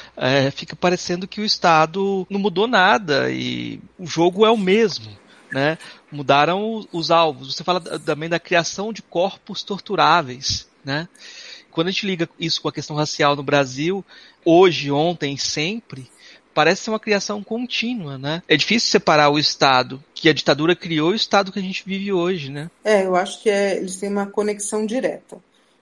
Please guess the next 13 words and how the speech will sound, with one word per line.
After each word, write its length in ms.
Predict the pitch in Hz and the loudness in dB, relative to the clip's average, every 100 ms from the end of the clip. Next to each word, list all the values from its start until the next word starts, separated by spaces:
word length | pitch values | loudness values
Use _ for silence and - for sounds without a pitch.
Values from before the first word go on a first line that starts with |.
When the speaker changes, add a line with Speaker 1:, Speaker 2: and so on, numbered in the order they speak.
| _ | _
Speaker 2:
Sim, 400 | - - 185 151 - - | -18 -12 -12 -14 -18 -20
porque 220 | 175 180 | -10 -8
os 120 | 180 | -6
corpos 400 | - 208 208 208 | 2 2 2 -8
torturáveis, 720 | - 190 202 180 175 190 202 | -8 -6 -2 0 0 0 -8
eles 200 | 214 202 | -12 -12
estão 360 | 196 - 202 190 | -14 -14 -10 -8
aí, 400 | 180 190 208 226 | -8 -10 -14 -12
e 80 | 196 | -8
a 60 | 190 | -8
população 520 | 185 - 185 185 190 | -8 -4 -4 -4 -8
negra, 480 | 185 185 196 202 208 _ _ - | -6 -6 -4 -4 -4 _ _ -14
e 180 | 202 202 | -12 -12